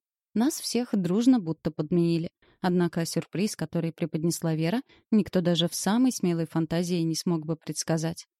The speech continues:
Моя молчунья дочь произнесла второе слово в своей жизни. Первым была мама. Мы все ждали, когда же она наконец скажет «баба», «дед» или «Петя»,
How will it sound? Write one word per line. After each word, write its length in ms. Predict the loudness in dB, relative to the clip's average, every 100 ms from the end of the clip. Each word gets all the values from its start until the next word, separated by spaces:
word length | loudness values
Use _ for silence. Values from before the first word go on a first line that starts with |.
| _ _ 4
Моя 240 | 6 8
молчунья 500 | 6 4 4 4 4
дочь 280 | 0 -2 -2
произнесла 520 | -2 0 0 0 -4
второе 400 | -2 -2 0 0
слово 380 | 0 0 0 -2
в 40 |
своей 320 | 0 0 2
жизни. 400 | 0 -2 -2 -6 -10 _ _ 0
Первым 440 | 2 4 4 6
была 180 | 6 4
мама. 380 | 2 0 -4 -10 _ _
Мы 120 | 0
все 220 | 2 0
ждали, 320 | 2 2 2 -2
когда 380 | -4 0 2
же 80 | 4
она 160 | 2 2
наконец 420 | 0 0 0 -2
скажет 380 | -4 -2 -2 -4
«баба», 440 | -2 0 0 -2 -6 _ -4
«дед» 480 | -2 0 -2 -2 -6
или 240 | 0 0
«Петя», 460 | 0 0 -2 -4 -8